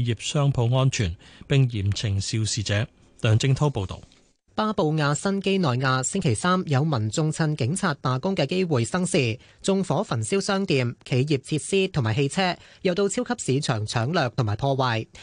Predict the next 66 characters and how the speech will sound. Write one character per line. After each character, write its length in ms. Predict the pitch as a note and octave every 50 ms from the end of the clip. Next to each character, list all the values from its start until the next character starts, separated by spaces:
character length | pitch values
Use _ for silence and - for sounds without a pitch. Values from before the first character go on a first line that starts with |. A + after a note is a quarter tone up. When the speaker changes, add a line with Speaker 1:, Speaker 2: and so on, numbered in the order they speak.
| - - -
Speaker 2:
當 120 | G3 G3+ -
局 60 | F3 -
其 180 | - B2+ G#2+ G#2+
後 160 | A#2 C#3+ C3+
派 180 | B2+ - D3+ C#3+
遣 220 | C3 C3+ B2+ D3+
軍 200 | - G3 G3 G3 F#3+
隊 260 | - A2+ B2+ E3+ F#3 - -
到 100 | E3+ D3+
騷 260 | D#3 - - F#3+ G3
亂 180 | F#3 C#3+ B2 C3+
地 160 | C3+ B2 A#2+
區， 340 | - - G3 F#3+ F3 - - _
同 180 | - D#3+ C#3 C3
復 160 | B2+ - D#3 -
工 160 | - B3 A#3+
嘅 100 | A#3 A3+
警 180 | - B2+ A#2+ E3+
察 220 | F#3+ - E3+ C#3 C3
喺 280 | - C3 C3+ A#2+ C3+
街 200 | - G3 F#3+ G3
上 260 | F#3 - D#3 B2 B2 A#2+
聯 120 | A#2 A2 G#2
合 120 | C3+ B2+
巡 240 | - - B2+ A2 A2
邏， 260 | A#2 A2+ A2 G#2+ - - _ -
維 160 | D3 A#2 A#2
持 140 | - C3+ A2+
秩 340 | A2+ C3 B2+ - D3+ B2+ A#2
序。 120 | A2 A2+ - - - - - - - -
當 200 | - F3+ F#3+ G3
地 140 | F#3 E3+ C#3+
傳 140 | C3 - B2
媒 100 | A2+ A#2
報 180 | A2+ D#3 D3 D3
道， 220 | D3+ C#3 B2+ B2 A#2+ - -
騷 240 | - - G#3+ A3 A3
亂 120 | G3 D#3
喺 160 | C3 A#2+ C#3+ F3
首 240 | - - A2+ A#2+
都 320 | C#3+ - G3+ G3 G3 G3 F#3+ -
莫 160 | F3 D#3+ D3 C#3 -
爾 180 | C#3+ B2+ C#3+
斯 240 | D#3 - - A3 A3 G#3
比 160 | - B2+ D#3+
港 280 | - - A2+ C#3 F3+ F#3 -
造 180 | - F3 D3+
成 240 | D3+ - B2+ A2 A2+
八 180 | - D#3 D3 C#3+
個 120 | - D#3
人 160 | C3+ A#2+ G#2+ A2
死 160 | - B2 C3+
亡， 260 | F3+ E3+ B2 G#2 G#2+ A#2 - - - - -
第 60 | -
二 180 | D#3 D#3 D#3 D3+
大 160 | D#3+ D3+ D3+
城 260 | D3 - A#2+ A2+ A#2
市 140 | A2 - - A#2+
萊 300 | D3+ D#3 C3 A2+ A2 A2
城 320 | - - A#2+ G#2+ G#2+ A#2 D3+
有 180 | C#3 B2 B2+ C#3+
七 100 | - G#3
個 100 | - -
人 180 | C3+ A#2+ G#2 G2
喪 220 | G2 - D3 C3+
生。 260 | C3 - G2+ G2 F#2